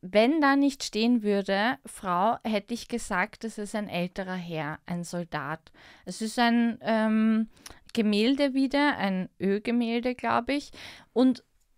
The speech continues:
die schaut einfach richtig grimmig. Die hat überhaupt nicht den Anspruch, dass man sie schön findet.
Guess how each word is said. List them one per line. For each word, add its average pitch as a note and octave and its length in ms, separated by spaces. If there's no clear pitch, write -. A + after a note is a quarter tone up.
die A#3 120
schaut F#3+ 580
einfach A3 920
richtig - 480
grimmig. A3+ 580
Die A3+ 160
hat G3 240
überhaupt G3+ 600
nicht D#4 200
den D4 140
Anspruch, A3 580
dass G#3+ 240
man A3 160
sie G#3+ 140
schön G3+ 540
findet. C#4 500